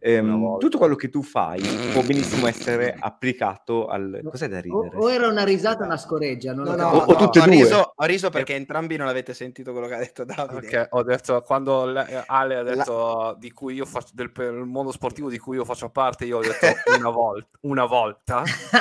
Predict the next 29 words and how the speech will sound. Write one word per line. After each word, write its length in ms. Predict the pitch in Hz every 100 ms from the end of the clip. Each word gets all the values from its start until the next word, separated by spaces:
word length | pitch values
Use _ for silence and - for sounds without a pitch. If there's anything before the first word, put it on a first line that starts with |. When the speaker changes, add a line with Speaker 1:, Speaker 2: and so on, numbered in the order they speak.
| -
Speaker 1:
Sei 120 | - -
invidioso. 720 | 123 120 127 117 - - 214 - -
Speaker 2:
<laughs> 680 | 294 - 294 - 247 - -
Speaker 1:
Io 140 | 156 151
anche 240 | - 135
con 160 | 147 139
quella 300 | 147 143 135
una 240 | 147 139
volta 360 | 135 147 143 131
vi 120 | 117
batto 300 | 107 110 127
tutti 220 | 131 107
a 40 | 117
occhi 80 |
Speaker 2:
Quando 200 | 151 156
era 160 | 156 151
Speaker 1:
chiusi. 160 | 147 135
Speaker 2:
più 20 |
Speaker 4:
Ma 200 | 139 -
sì, 60 | -
Speaker 2:
giovane. 100 | 120
Speaker 4:
sì, 140 | -
assolutamente, 720 | 190 185 185 165 208 151 120 117
eh, 40 |
assolutamente, 760 | 120 143 - 139 110 92 113 101
Speaker 1:
Grazie. 100 | 110
Speaker 4:
assolutamente. 540 | 101 - 101 - 117
Speaker 1:
Detto 180 | 175 180
ciò, 260 | - -